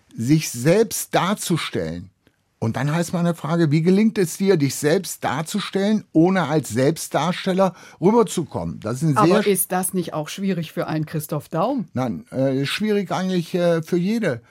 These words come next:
Speaker 1: Person. Viele nehmen das überhaupt nicht wahr, um nicht angreifbar zu sein.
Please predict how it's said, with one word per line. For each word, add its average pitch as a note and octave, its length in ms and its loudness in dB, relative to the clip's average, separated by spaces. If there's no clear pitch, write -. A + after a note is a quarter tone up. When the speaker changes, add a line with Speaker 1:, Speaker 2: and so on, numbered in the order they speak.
Speaker 1:
Person. E3 600 2
Viele G3+ 280 2
nehmen E3+ 220 0
das D3+ 180 0
überhaupt C3 400 -2
nicht G#3 240 0
wahr, A#3+ 360 -2
um D3+ 140 6
nicht C3 220 2
angreifbar D3 680 0
zu A3 180 -4
sein. G#3+ 400 2